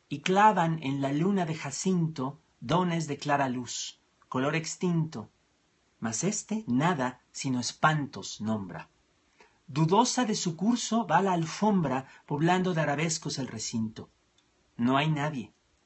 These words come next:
estoy aquí. No soy distinto al rey que hace prodigios y se asombra. Del triste Marte en clámides de amonio, el morador fatal envió su frío mandato que es un ángel o demonio.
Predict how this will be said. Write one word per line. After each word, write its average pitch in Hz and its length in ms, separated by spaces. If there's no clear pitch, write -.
estoy 147 400
aquí. 123 320
No 156 180
soy 208 320
distinto 165 800
al 143 140
rey 185 360
que 156 120
hace 170 240
prodigios 143 680
y 131 100
se 131 120
asombra. 127 540
Del 135 200
triste 233 380
Marte 202 540
en 147 120
clámides 185 560
de 151 100
amonio, 170 680
el 135 160
morador 156 440
fatal 202 600
envió 156 320
su 214 160
frío 208 520
mandato 156 800
que 165 140
es 180 140
un 180 140
ángel 160 560
o 139 100
demonio. 131 520